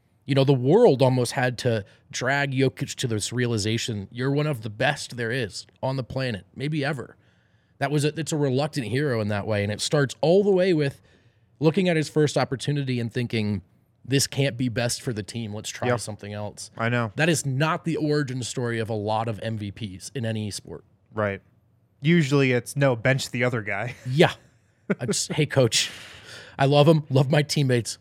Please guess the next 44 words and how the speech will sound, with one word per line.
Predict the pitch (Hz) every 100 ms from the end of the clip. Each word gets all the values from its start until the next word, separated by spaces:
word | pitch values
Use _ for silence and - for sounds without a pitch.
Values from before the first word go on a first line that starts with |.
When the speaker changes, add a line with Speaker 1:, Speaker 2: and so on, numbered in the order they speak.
| _
Speaker 1:
I | 120
give | 123
us | 123
the | -
best | 127 123
chance | - 120
to | - 110
win | 107
out | 98 92
there." | 92 90 -
But | 113
no, | 120 139
Jokic | 107 110 120
Speaker 2:
Yeah. | 104
Speaker 1:
takes | 123 110
the | 123 120
other | 120
approach, | 113 - 123 113
and | 107
that's, | 110 110 - - _ _ _ _ _ -
it's, | 135 - - _ _ _
even | - 170 175
as | 160 160
his | 131
game | 107 143 156
has | 131
changed | - - 143 135 117
in | 113
so | - 127
many | 127
ways, | 113 120 123 120
he's | 117 104
stayed | - 113 107
true | 101 - 117 123 120 107
to | -
that, | 107 110 113 113 _ _ _
that | 135 131 127
version | 127 139 117
of | 110 104
himself, | 104 95 135 123 -
and | 101
it's, | 98 - - _ -
it's | 110 -
unique. | 113 110 -